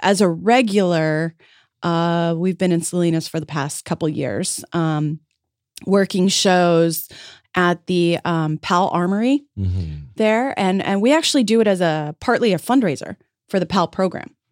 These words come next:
Speaker 2: Oh, okay.
Speaker 1: Yeah,
Speaker 2: So it's, it's
Speaker 1: yeah.
Speaker 2: in conjunction with
Speaker 1: Mm-hmm.
Speaker 2: them. I mean, and it's a great space
Speaker 1: Yeah,
Speaker 2: for
Speaker 1: it really
Speaker 2: that.
Speaker 1: is. It
Speaker 2: It's
Speaker 1: really is. Um, we are, uh, considering other venue options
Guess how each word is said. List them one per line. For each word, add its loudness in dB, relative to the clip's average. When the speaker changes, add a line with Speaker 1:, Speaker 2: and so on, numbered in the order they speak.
Speaker 2:
Oh, 2
okay. -2
Speaker 1:
Yeah, 4
Speaker 2:
So 0
it's, -2
it's -6
Speaker 1:
yeah. 0
Speaker 2:
in -4
conjunction -2
with -2
Speaker 1:
Mm-hmm. 6
Speaker 2:
them. 0
I 4
mean, 6
and 6
it's 0
a 0
great 2
space -4
Speaker 1:
Yeah, 4
Speaker 2:
for 6
Speaker 1:
it 6
really 4
Speaker 2:
that. -6
Speaker 1:
is. -14
It -2
Speaker 2:
It's 4
Speaker 1:
really 4
is. 0
Um, 4
we 2
are, 4
uh, 2
considering 2
other 6
venue 2
options -2